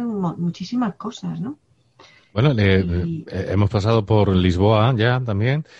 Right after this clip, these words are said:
Speaker 1: Sí.
Speaker 2: y parte de su entorno, hemos hablado de Sintra, eh, pero yo creo que nos queda el norte. No sé si hay mucha diferencia entre la cocina del norte y, y la del sur.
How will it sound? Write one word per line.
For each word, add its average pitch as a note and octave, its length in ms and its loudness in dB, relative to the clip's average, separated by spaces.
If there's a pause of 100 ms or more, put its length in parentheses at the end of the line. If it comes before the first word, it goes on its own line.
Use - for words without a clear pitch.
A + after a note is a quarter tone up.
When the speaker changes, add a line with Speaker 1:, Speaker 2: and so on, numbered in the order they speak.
(320)
Speaker 1:
Sí. F3 300 -6
Speaker 2:
y - 60 -8
parte G2 220 0
de F#2+ 80 4
su F#2+ 120 -2
entorno, A#2+ 320 0
hemos G#2 140 -2
hablado F2 220 -2
de F2+ 80 0
Sintra, B2 380 0
eh, - 580 -6
pero F#2 300 2 (140)
yo F2+ 120 -2
creo F2+ 120 0
que A2 60 0
nos A#2 120 0
queda C3 180 0
el F2 160 -2
norte. G#2 340 2
No F2 100 2
sé C#3 100 2
si C#3+ 80 2
hay F3+ 60 4
mucha C3+ 220 4
diferencia E2+ 380 2
entre E2+ 140 2
la E2+ 80 2
cocina F2+ 320 0
del E2 160 2
norte E2+ 460 0
y, D#2+ 240 -2
y D#2+ 40 -4
la D#2 120 0
del D2 160 0
sur. - 280 -2